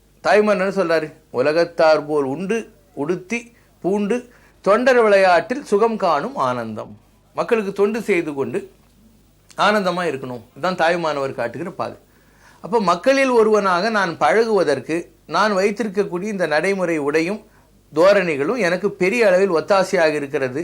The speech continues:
என்பது நான் இப்படி உடுத்துவதற்கு இரண்டாவது காரணம். மூணாவது காரணம் என்ன? இப்ப நிறைய பேருக்கு ஆன்மீகம்னு ஒண்ணு எல்லாத்தையும் விட்டுப்புட்டு ஒரு ஜுவல்னா பைய மாட்டிக்கின்னு தாடி வச்சுன்னு கோயில் கோயிலா சுத்துறதுன்னு நினைச்சுட்டு இருக்கான். அப்படி கிடையாது. "பார், நான் நல்லா ட்ரெஸ் பண்றேன்,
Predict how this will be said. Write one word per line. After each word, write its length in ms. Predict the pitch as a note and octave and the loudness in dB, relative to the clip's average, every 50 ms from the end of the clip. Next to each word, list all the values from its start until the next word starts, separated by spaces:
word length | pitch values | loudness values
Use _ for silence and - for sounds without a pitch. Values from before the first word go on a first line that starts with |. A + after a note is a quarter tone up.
| - | -6
என்பது 360 | - C#3 C#3 C#3 C3 D3 G#3 | -6 -6 -4 -4 -4 -4 -4
நான் 160 | A3+ G#3 F3+ E3 | -2 -2 -4 -4
இப்படி 220 | D3+ C3 D#3+ D3+ | -4 -6 -6 -6
உடுத்துவதற்கு 560 | D3 D#3 F3 F#3 - F#3+ D3+ C3+ D3 D#3 - | -2 -2 -4 -2 -2 -4 -2 -2 -2 -4 -2
இரண்டாவது 380 | G#3 E3 D3 C#3+ D#3 D#3+ D#3 C3+ | -2 -2 0 0 0 0 0 0
காரணம். 300 | A#2+ A#2+ A2 G#2+ G#2+ - _ _ _ _ _ _ _ _ _ _ _ _ _ _ _ _ _ _ _ _ _ _ _ _ _ _ - | -4 -4 -4 -4 -8 -16 _ _ _ _ _ _ _ _ _ _ _ _ _ _ _ _ _ _ _ _ _ _ _ _ _ _ -10
மூணாவது 380 | - C#3+ G#3+ C4 C#4 C4 B3 A3+ | -4 -2 0 2 4 4 2 2
காரணம் 320 | F3+ G3 F3+ D#3+ D3+ D3 | 2 2 2 2 0 -2
என்ன? 340 | C3 A#2 A2 G2+ F#2 A2+ - - _ _ _ _ _ _ _ _ _ - | -6 -6 -6 -8 -10 -10 -14 -16 _ _ _ _ _ _ _ _ _ -14
இப்ப 140 | - F#3+ B3 | -8 -6 -2
நிறைய 300 | A3 G#3+ A3 A#3+ C4+ B3+ | 0 0 0 0 0 0
பேருக்கு 340 | A#3 A#3 A3+ A3 G#3 G#3 A#3 F3+ D#3 | 0 0 0 0 0 -2 0 2 2
ஆன்மீகம்னு 540 | D#3+ F#3+ G#3 A3 G#3+ G#3 G3+ F#3+ F3+ E3+ E3 | 2 2 0 0 -2 -2 -2 -2 -2 -4 -6
ஒண்ணு 200 | E3+ F#3+ G3+ E3 C3 B2+ C3+ D3+ - _ _ _ _ _ - - - | -4 -4 -4 -2 -2 -4 -6 -8 -12 _ _ _ _ _ -20 -10 -2
எல்லாத்தையும் 480 | - G3 G3 G#3 G#3 G#3 A3 A3 G#3 G3 | 0 2 4 4 4 2 2 -2 -2 -2
விட்டுப்புட்டு 360 | F#3+ G3+ G3 F3+ F3 F#3+ E3+ B2+ A2+ - - - | -4 -4 -6 -6 -4 -4 -4 -4 -4 -6 -8 -6
ஒரு 140 | E3+ D#3+ | -6 -4
ஜுவல்னா 320 | D3 E3+ F#3 F#3+ F#3+ F#3+ F3 | -2 0 0 0 0 0 0
பைய 160 | D#3 E3+ E3+ | 0 0 -2
மாட்டிக்கின்னு 400 | D#3+ D#3 E3 E3+ E3 D#3+ E3 F#3 | 0 -2 -4 -4 -4 -6 -6 -4
தாடி 240 | E3+ D#3+ E3 F3+ F3+ | -2 0 0 0 0
வச்சுன்னு 320 | E3+ D#3+ C#3+ C#3 F#3+ G3 F3 | -2 -4 -4 -6 -8 -6 -4
கோயில் 260 | F3 F3 F3 E3+ E3 | -2 -2 -2 -2 -2
கோயிலா 240 | E3 D#3+ D#3+ F3 E3+ | -2 0 0 0 -2
சுத்துறதுன்னு 520 | F3 E3 C#3 - E3+ C#3+ C3+ D#3 D#3 D3+ | -4 -6 -6 -4 -6 -4 -6 -10 -8 -8
நினைச்சுட்டு 260 | C#3 C3+ B2+ C3 A#2 | -8 -8 -8 -8 -10
இருக்கான். 220 | A2+ G#2+ G#2 - _ _ _ _ _ _ _ _ _ _ | -10 -10 -12 -16 _ _ _ _ _ _ _ _ _ _
அப்படி 220 | - D#3+ D#3+ F#3+ G3 | -10 -6 -6 -4 -4
கிடையாது. 600 | - C#3+ C3+ D3+ D3 C3+ B2 A2+ A#2+ A#2+ A2 G2+ - _ _ _ | -2 -2 0 2 0 0 0 -2 -4 -8 -10 -10 -14 _ _ _
"பார், 240 | - C3 C#3 C#3 B2+ | -2 0 0 0 0
நான் 180 | B2+ C3 C3+ | -2 -4 -4
நல்லா 240 | C3 B2+ B2+ C3 C#3+ | -2 -2 -2 -2 -2
ட்ரெஸ் 300 | C#3 B2+ B2 A#2+ - - | -2 -2 -4 -8 -8 -10
பண்றேன், 340 | - A2 G#2+ G#2 A#2 A2+ A2 | -12 -12 -10 -8 -10 -10 -10